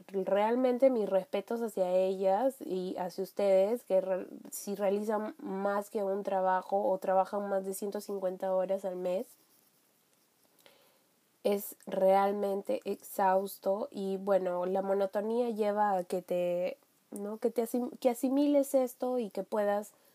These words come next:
seguir trabajando, pero realmente el tiempo para ti, para darte tus engreimientos. Conozco colegas que trabajan en dos lados, prácticamente trescientas horas mensuales,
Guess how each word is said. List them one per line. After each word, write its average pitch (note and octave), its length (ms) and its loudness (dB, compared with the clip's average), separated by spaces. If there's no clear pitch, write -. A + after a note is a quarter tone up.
seguir G#3+ 520 2
trabajando, F#3 800 -2
pero A#3+ 480 0
realmente C4 800 4
el G3+ 180 -2
tiempo G#3+ 380 -4
para F#3+ 240 -2
ti, G3+ 300 -6
para G3 240 0
darte F#3 320 -4
tus - 260 -14
engreimientos. F#3+ 880 -4
Conozco A#3+ 460 -6
colegas A3 440 -4
que A#3 100 -2
trabajan G3 480 -2
en F#3 120 -6
dos F#3+ 200 -2
lados, F#3+ 460 -2
prácticamente A3 680 -6
trescientas A3 600 -6
horas G#3 200 -6
mensuales, F#3+ 640 -2